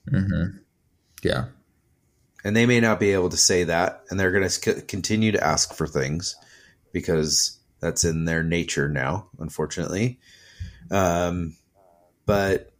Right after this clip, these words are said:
Speaker 2: once we can get past that and go and do fun things together and be outside, or,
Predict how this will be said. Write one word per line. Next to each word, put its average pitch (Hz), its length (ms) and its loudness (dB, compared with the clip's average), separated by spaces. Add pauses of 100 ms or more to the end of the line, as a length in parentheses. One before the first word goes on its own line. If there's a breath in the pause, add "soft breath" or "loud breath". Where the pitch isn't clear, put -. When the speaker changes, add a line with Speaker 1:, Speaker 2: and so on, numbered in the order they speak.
Speaker 2:
once 104 320 -2
we 107 120 0
can 95 160 -4
get 92 180 2
past 123 300 0
that 113 200 4
and 95 120 -2
go 92 160 2
and 87 120 -2
do 117 140 4
fun 104 320 0
things 107 320 0
together 101 380 0
and 85 80 -6
be 107 180 2
outside, 101 580 0
or, 85 220 0